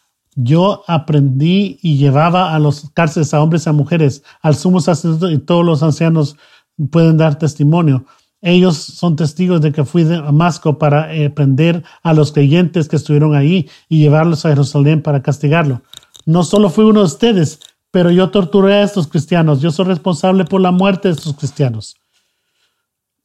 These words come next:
Pero dice, Pero sucedió que en el camino, ya cerca de Damasco, y como a mediodía, de repente me rodeó una intensa luz del cielo.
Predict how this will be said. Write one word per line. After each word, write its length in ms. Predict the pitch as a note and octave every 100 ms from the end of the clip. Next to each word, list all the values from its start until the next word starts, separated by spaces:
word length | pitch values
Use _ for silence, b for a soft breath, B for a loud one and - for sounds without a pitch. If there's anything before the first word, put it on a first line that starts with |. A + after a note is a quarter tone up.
| _ _ _ _
Pero 200 | D3+ C#3
dice, 340 | D#3+ - A#2+ -
Pero 280 | - F#3 D3+
sucedió 680 | - D3+ D3+ C3+ D#3+ F#3 F#3
que 160 | F3+
en 120 | E3+ E3
el 180 | E3
camino, 480 | E3 D#3+ D#3 F#3 D3+
ya 240 | C#3+ E3 D3+
cerca 500 | - F#3+ F3+ F3+ E3+
de 140 | E3+
Damasco, 640 | D#3+ D#3+ F3+ - - B2+ - _ _ _ _
y 200 | - G3 C#3+
como 320 | E3+ D#3+ D3
a 40 |
mediodía, 880 | C#3+ D3+ F3 F3 D3 F3+ F3 D3+ C3 b b
de 140 | D3 D3+
repente 560 | C#3+ E3 F#3+ F#3+ G#3
me 160 | F#3 E3+
rodeó 380 | D#3+ C#3+ E3 F#3+
una 360 | F#3 F#3 F#3
intensa 600 | E3 C#3+ F#3 F#3 - F#3+
luz 280 | E3 F3 E3+
del 200 | D#3 C3+
cielo. 500 | - - F3 C3+ A2+